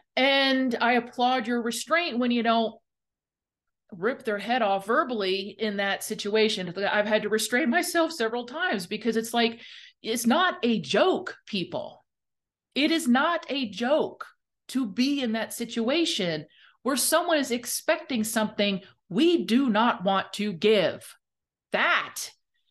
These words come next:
is, you know, sort of an essence of safety that not a lot of people get.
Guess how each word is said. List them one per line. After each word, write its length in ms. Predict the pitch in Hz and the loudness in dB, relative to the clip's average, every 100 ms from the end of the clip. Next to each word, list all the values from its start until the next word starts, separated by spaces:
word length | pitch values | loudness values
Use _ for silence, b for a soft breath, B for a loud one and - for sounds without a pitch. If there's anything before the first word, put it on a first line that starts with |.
| _ - | _ -2
is, 400 | 240 226 214 - _ _ _ _ - 185 _ | 4 4 2 -4 _ _ _ _ -20 -20 _
you 140 | 254 | -2
know, 140 | 233 202 | 0 2
sort 220 | - 330 | 0 -2
of 60 | 349 | -2
an 200 | 285 247 | -2 0
essence 420 | 330 381 359 - | 0 0 -2 -2
of 100 | 226 | -4
safety 600 | - 240 330 - 208 170 | -2 -2 -2 -2 -4 0
that 200 | 196 196 | 0 0
not 340 | 196 202 226 - | 0 0 0 0
a 80 | 269 | -2
lot 320 | 208 180 185 | 0 0 0
of 160 | 202 - | -4 -10
people 480 | 175 170 180 175 - | -12 -6 -6 -6 0
get. 460 | 226 - - - | 0 0 -6 -14